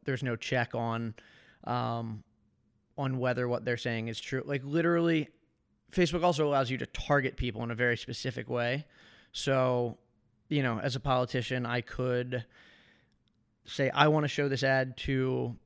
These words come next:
you know, men age twenty-two to twenty-seven in Philadelphia who are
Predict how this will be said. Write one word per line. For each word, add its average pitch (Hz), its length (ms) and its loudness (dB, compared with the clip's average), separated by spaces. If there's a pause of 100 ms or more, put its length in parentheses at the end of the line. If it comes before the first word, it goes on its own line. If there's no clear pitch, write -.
(160)
you 139 140 -2
know, 117 200 -2 (480)
men 160 580 4
age 139 500 -2
twenty-two 151 580 2
to 139 100 0
twenty-seven 135 640 0
in 127 120 0
Philadelphia 135 920 2 (480)
who 151 220 2
are 131 480 2